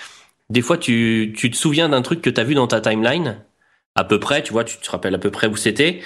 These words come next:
et, et, euh, et, euh, tu veux le montrer à quelqu'un plus tard, tu vois, et tu dis, bah, attends, je vais te le retrouver, et là, tu cherches pendant trois heures. C'est comme l'algorithme a été recalculé, et que c'est plus du tout, euh, que c'est plus du tout, enfin, c'est plus du tout dans le même ordre, t'arrives plus à retrouver ton truc.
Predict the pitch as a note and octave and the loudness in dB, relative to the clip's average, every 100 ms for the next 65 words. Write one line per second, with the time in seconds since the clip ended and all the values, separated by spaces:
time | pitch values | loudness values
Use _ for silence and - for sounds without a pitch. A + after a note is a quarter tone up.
0 | - - - A2 - A2 G#2+ G#2+ G#2+ A2 | -12 -6 0 0 0 0 2 2 0 0
1 | A2 G#2+ G2+ F#2+ A#2 D3 C#3+ C#3+ D3+ D3 | 2 4 2 0 2 4 4 2 2 0
2 | C#3+ A#2+ C#3 C#3 - - A2 A2 F#2+ - | 0 0 0 -2 -10 -6 0 0 0 -6
3 | - B2 D3 - - - B2+ E3+ G3+ G3+ | -4 -2 -2 -8 -4 -2 2 4 2 2
4 | G3 D#3 D3+ C#3 D#3 D3+ B2 D3+ - D#3 | 0 0 -2 0 0 2 2 0 0 -2
5 | - A#2+ A#2 - C3+ B2+ G2+ - - - | -2 0 0 2 2 2 -2 -8 -16 -4
6 | - E3+ G3 F#3 E3 D#3+ F3+ A#2+ A#2+ A#2+ | 0 2 4 4 4 4 2 0 2 2
7 | C#3+ D3+ D3 - D3+ D3+ D3 - - - | 2 0 -2 -2 0 0 -2 -8 -2 0
8 | B2 A#2+ B2+ E3+ D#3 D3+ - D#3+ C#3 A2 | 2 2 0 -2 -4 -2 0 2 4 4
9 | G#2 G2+ G2+ G2+ G2 A2 G#2+ D3 C#3 - | 4 4 2 0 0 -2 -2 -2 -4 -2
10 | - - B2+ F3+ C#3+ D#3 C#3 B2 B2+ E3 | 0 0 0 0 0 2 4 6 4 4
11 | F#3 - A2 A2 - F3 - C#3+ D3 B2 | 2 2 0 -2 0 -2 0 -2 0 -4
12 | G2 - | -6 -8